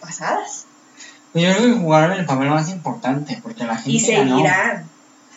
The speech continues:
Speaker 2: Pero ahí vemos el punto. Cada vez las cámaras de diputados,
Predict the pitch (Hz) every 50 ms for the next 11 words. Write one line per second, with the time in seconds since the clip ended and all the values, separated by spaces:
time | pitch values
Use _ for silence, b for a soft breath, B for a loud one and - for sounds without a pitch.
0 | - _ _ _ 170 165 175 170 170 185 196 202 208 214 208 196 180 160 147 147
1 | - - - - _ _ _ _ _ _ _ 175 165 165 156 - - 185 196 208
2 | 196 180 - - 220 - - - _ - 202 190 208 220 220 208 190 185 185 196
3 | 202 - - - - _ _ _ _ _ _ _ _ _ - 147 135 135 - -
4 | - 165 175 208 214 214 196 180 165 156 143 - 127 123 - 127 131 131 131 127
5 | 131 131 135 - - -